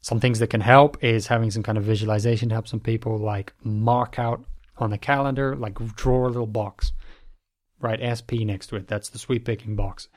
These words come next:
Draw it on the next hundred days of the calendar. Every single day after you do it, tick it off. At some point,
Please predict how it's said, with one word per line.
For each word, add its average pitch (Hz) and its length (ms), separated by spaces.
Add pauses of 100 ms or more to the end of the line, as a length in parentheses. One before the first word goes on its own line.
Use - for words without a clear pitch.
(200)
Draw 131 360
it 135 80
on 123 120
the 113 80
next 113 220
hundred 110 240
days 107 160
of 104 60
the 110 40
calendar. 123 480 (320)
Every 131 260
single 120 300
day 117 140
after 120 160
you 113 60
do 120 160
it, 123 100 (240)
tick 117 200
it 117 80
off. 98 300 (1600)
At 139 180
some 156 240
point, 131 460